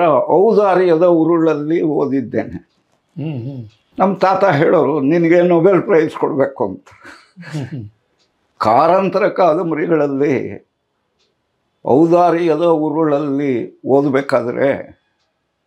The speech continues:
Speaker 1: ಬಹಳ ತಾಳ್ಮೆ ಇರಬೇಕು. ಅದು ನನ್ನ ವಯೋಮಾನಕ್ಕೆ. ಬೇರೆ ಬೇರೆ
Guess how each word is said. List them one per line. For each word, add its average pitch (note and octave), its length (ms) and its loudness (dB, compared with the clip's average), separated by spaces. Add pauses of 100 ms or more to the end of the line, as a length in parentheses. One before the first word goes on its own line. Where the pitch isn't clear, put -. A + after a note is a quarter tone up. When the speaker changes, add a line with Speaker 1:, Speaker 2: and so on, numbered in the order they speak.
(1080)
Speaker 1:
ಬಹಳ C3 280 0
ತಾಳ್ಮೆ A#2+ 500 -6
ಇರಬೇಕು. - 480 -14 (720)
ಅದು D3 500 2 (140)
ನನ್ನ C#3 340 -2 (1040)
ವಯೋಮಾನಕ್ಕೆ. B2 920 -2 (2250)
ಬೇರೆ F3+ 220 4
ಬೇರೆ E3 640 0